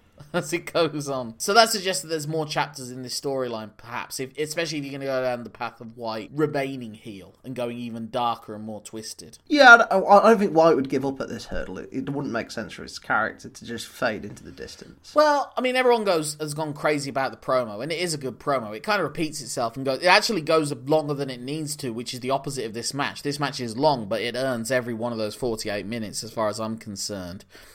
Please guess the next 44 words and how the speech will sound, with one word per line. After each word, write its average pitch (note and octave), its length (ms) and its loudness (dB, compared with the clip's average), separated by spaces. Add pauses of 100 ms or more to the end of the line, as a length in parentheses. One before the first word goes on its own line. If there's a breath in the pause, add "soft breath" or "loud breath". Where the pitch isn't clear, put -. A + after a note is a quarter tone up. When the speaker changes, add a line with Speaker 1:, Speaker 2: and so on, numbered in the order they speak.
(140 soft breath)
Speaker 1:
Like, C#3 180 2
a D3 40 4
lot E3+ 160 8
of D#3 80 2
people, D3 260 4
I C#3 80 4
think, B2+ 200 -4
complain B2+ 400 -4
about A#2+ 200 0
the A#2+ 100 0
opening A#2 400 -4
stretch - 460 -4
of G#2+ 120 -6
Omega A2+ 460 -4
and G2+ 260 -8 (300 soft breath)
Okada A#2+ 440 0
as, G#2 160 -6
like, A2 200 -2
meaningless A#2 640 -4
mat B2 300 0
work. G2 240 -12
There A#2+ 140 0
was C3 100 -2
nothing D3 400 -2
meaningless B2 560 -4
about G#2+ 200 -6
the G2+ 60 -14
first A2+ 340 -6
ten, G#2 300 -10
fifteen, A2 480 -10
twenty G#2 260 -10
minutes A2 300 -8
of G#2 160 -10 (360 soft breath)
this D3 220 0
match, A#2 220 -6
which A2+ 180 -10
was A2 140 -10
White A#2 320 -2
trying A2+ 300 -6
to - 100 -12
just - 260 -8 (140)
win A2 220 -6
it G#2+ 160 -14
through G2+ 500 -6